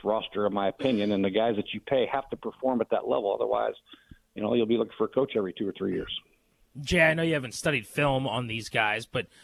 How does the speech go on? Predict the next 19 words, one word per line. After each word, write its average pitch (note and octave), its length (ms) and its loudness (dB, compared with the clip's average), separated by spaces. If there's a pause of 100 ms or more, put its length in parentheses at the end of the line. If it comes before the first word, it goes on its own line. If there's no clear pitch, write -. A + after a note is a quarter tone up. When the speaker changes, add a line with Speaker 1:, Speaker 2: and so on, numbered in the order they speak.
(140)
Speaker 2:
you D#3 120 0
watch C#3+ 420 4
every B2 280 0
game C3 300 2
and B2 80 -4
you A#2+ 100 -2
watch B2+ 260 2
it A#2 80 -6
differently A#2+ 340 6
than A2+ 140 -2
us. A#2+ 320 0 (320)
Curious F#3 300 8
to - 80 2
get E3 120 4
your D#3 120 -2
thoughts D3+ 400 2
on B2+ 140 -2
Ben C3+ 280 2
Johnson C3 640 0